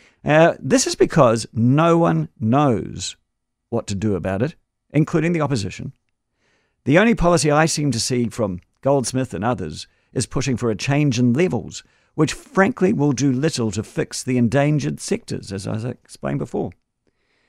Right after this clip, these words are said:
Matthew Hooton writes, writes today, "It appears as though the government is picking winners." I think they are. Just the same way Roger Douglas and Ruth Richardson did in dark days gone past.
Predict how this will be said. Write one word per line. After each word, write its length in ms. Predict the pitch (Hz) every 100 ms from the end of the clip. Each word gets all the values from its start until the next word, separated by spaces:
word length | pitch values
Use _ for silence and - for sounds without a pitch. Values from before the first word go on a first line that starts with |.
| _ _ -
Matthew 300 | 151 143 120
Hooton 320 | 165 185 139
writes, 320 | 104 - -
writes 260 | 123 117 -
today, 280 | 107 143
"It 80 | 147
appears 380 | 120 131 151 131
as 120 | 131
though 120 | 143
the 80 | 147
government 400 | 117 143 160 160
is 140 | 160 -
picking 380 | - 160 180
winners." 460 | 180 214 - - - _ _ _ _ _ _ -
I 80 |
think 160 | 123 120
they 120 | 113
are. 320 | 196 254 131 - _ _ _ _ _
Just 160 | - 127
the 80 | 127
same 260 | 131 120
way 220 | 120 131 113 _ _
Roger 260 | - 139 127
Douglas 400 | 117 151 147 147
and 120 | 147
Ruth 180 | 156 123
Richardson 500 | 226 226 208 139 113
did 240 | 98 -
in 200 | 82 92
dark 260 | 98 135 -
days 240 | 143 135
gone 220 | 147 143
past. 500 | 127 180 226 104 -